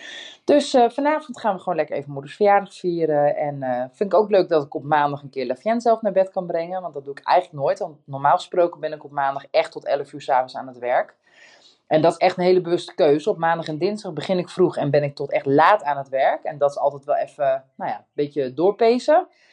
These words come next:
Maar ik vind dat heel fijn, want dan heb ik woensdag altijd een lekkere vrije dag. En dan kan ik lekker naar zwemles met Lavienne. En dan kan ik ook mijn dingetjes gewoon doen. Lekker rijden. Alles gewoon op mijn gemak in. Dat is heel fijn. Lekker bijtanken. En dan donderdag heb ik wel altijd een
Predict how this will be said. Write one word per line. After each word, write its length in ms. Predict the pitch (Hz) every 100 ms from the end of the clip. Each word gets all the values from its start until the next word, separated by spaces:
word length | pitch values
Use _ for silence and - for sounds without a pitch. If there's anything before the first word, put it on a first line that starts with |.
| _ _
Maar 100 | 156
ik 60 | 156
vind 120 | 190
dat 100 | 165
heel 200 | 180 226
fijn, 300 | - 175 202
want 120 | 226
dan 100 | 190
heb 100 | 170
ik 80 | 147
woensdag 320 | 165 214 -
altijd 200 | 147 147
een 100 | 147
lekkere 280 | 139 139 135
vrije 320 | 135 127 123
dag. 240 | 120 - -
En 80 |
dan 80 | 120
kan 140 | - 123
ik 80 |
lekker 220 | 135 - 156
naar 100 | 147
zwemles 440 | 180 196 185 180
met 160 | 170 170
Lavienne. 460 | 160 - 156 147
En 60 | 147
dan 100 | 143
kan 140 | 143
ik 100 | 139
ook 120 | 135
mijn 160 | 165 147
dingetjes 440 | 139 143 139 -
gewoon 180 | - 139
doen. 200 | 139 135
Lekker 320 | 139 147 160 135
rijden. 280 | 131 120
Alles 200 | 139 185
gewoon 180 | 180 170
op 80 | 151
mijn 120 | 147
gemak 360 | 139 131 127 -
in. 120 | 123
Dat 100 | 117
is 60 | 127
heel 260 | 139 156
fijn. 440 | - 117 127 233 - _ _ _ _ _
Lekker 300 | 165 175 151
bijtanken. 560 | 131 127 131 127 143 175
En 60 |
dan 140 | 151 143
donderdag 320 | 190 208 165
heb 100 | 147
ik 60 | 139
wel 160 | 160
altijd 280 | 139 139 139
een 240 | 139 135